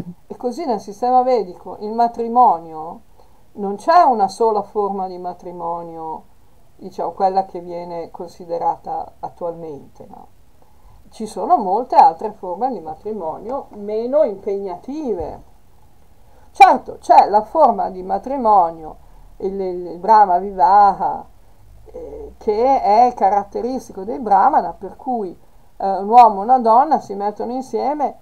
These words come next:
per scopi spirituali e religiosi, per, ehm,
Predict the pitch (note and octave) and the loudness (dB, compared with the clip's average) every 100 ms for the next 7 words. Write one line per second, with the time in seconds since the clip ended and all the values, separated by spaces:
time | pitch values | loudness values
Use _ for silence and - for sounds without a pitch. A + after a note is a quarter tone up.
0 | - - - G#3+ G3+ - B3+ A3+ G#3 F3+ | -20 -20 -6 -6 -6 6 8 8 2 -16
1 | - D4+ C4+ A3 - F#3+ D#3+ D#3 D#3 D#3 | -12 -8 -8 -8 -2 2 2 0 -8 -12
2 | D#3 D3+ D3 - - D#3 G3 A#3 - - | -14 -14 -16 -16 -18 -16 -16 -16 -20 -20
3 | - - - - - - - - - - | -20 -20 -20 -20 -20 -20 -20 -20 -20 -20
4 | - - - - C#4+ D#4 D#4+ E4+ F#4+ F#4+ | -20 -20 -14 -2 -2 0 0 6 8 6
5 | - - A3+ G#3+ G#3 G3+ G3 F#3 F3 E3 | 2 -2 0 0 0 -2 -2 -4 -8 -14
6 | - | -18